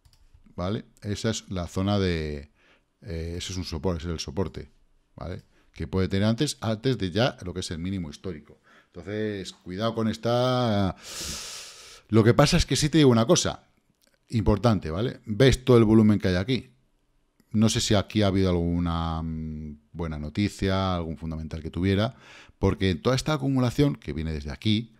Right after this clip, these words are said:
¿vale? Aquí veis que paró, empezó a acumular,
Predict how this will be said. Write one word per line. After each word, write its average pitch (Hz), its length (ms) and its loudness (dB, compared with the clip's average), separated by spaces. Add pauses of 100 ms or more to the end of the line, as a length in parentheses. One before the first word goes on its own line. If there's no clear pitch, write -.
(140)
¿vale? 85 140 -4
Aquí 139 360 -2
veis 127 200 -2
que - 280 -2 (380)
paró, 131 480 2 (240)
empezó - 260 -2
a 107 40 2
acumular, 151 440 2